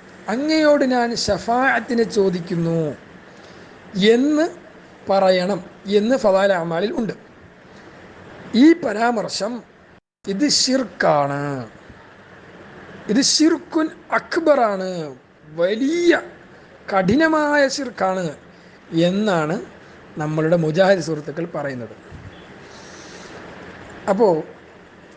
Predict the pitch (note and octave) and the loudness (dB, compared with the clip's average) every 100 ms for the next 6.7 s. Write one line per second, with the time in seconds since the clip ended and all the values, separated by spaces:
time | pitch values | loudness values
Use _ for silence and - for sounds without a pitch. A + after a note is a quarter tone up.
0 | - - - - - B3+ D4 C#4+ C4 C4+ | -20 -20 -20 -14 -4 2 4 4 2 0
1 | C4 C4 B3+ C4 - A3+ B3+ D4 C#4 B3 | 0 0 0 -2 4 4 6 2 2 0
2 | A#3+ A#3 F3 G3+ - - - - - F#3 | -4 -2 -2 -4 -12 -20 -20 -20 -20 -20
3 | F#3+ - - - - - F#3+ A#3 C4 B3 | -20 -18 -20 -20 -20 -4 2 2 2 2
4 | B3+ C4+ C4+ B3 B3 B3 A#3 A#3 A#3 G#3+ | 2 2 2 0 0 -2 0 2 4 2
5 | A3 G#3 A3 G3+ F3 E3 - - - - | 0 -2 0 4 4 2 -6 -20 -20 -20
6 | - - - - F#3+ A#3+ | -20 -20 -20 -4 0 2